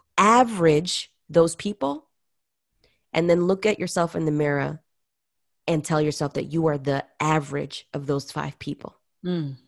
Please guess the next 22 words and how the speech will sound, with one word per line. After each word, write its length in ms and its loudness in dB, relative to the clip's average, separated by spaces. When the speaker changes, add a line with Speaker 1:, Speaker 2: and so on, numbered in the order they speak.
Speaker 1:
Scientifically, 1120 -2
historically, 1120 0
psychologists 720 -2
have 120 -6
said 240 0
it. 220 0
We 400 2
are 460 2
the 180 -2
average 540 2
of 160 0
the 120 -2
five 520 0
people 340 -4
that 200 -6
we 160 -2
spend 720 -4
the 60 -6
most 480 -4
time 300 -8
with. 160 -16
Speaker 2:
Yep. 260 -14